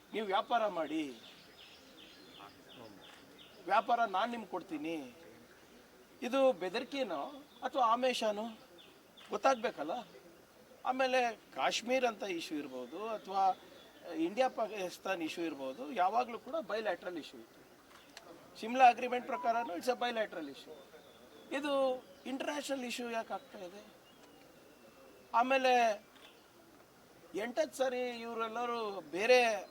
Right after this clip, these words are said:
ರಾಷ್ಟ್ರಪತಿಗಳು ಅಥವಾ ರಾಷ್ಟ್ರದ ಅಧ್ಯಕ್ಷರು ಹೇಳ್ಬೇಕಾದಾಗ ನಮ್ಮವ್ರು ಯಾಕೆ ಸುಮ್ನಿದ್ದಾರೆ? ಮಿಕ್ಕಿದ್ದಕ್ಕೆಲ್ಲ ಮಾತಾಡ್ತಾರೆ. ನಮ್ಗಿರೋದು ಆಕ್ಷೇಪ ಅದು. ಇಲ್ದಿರ ಹೇಳ್ಬಿಡಿ,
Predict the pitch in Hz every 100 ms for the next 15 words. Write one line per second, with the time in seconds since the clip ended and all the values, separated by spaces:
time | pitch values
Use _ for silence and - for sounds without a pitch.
0 | - 175 208 226 220 208 196 - - -
1 | - 190 196 175 185 185 175 175 175 160
2 | - - - - 202 208 202 156 185 202
3 | 202 147 139 233 - - 202 254 262 254
4 | 185 147 135 170 202 240 403 381 262 -
5 | 175 175 151 135 139 185 220 262 247 254
6 | 302 262 254 247 - 247 277 - - -
7 | - - - 988 988 932 932 - - -
8 | - - 240 254 247 262 240 220 - 180
9 | - 220 311 - 165 139 - - - -
10 | - - - - - - - - - -
11 | - - - 247 285 254 269 302 214 127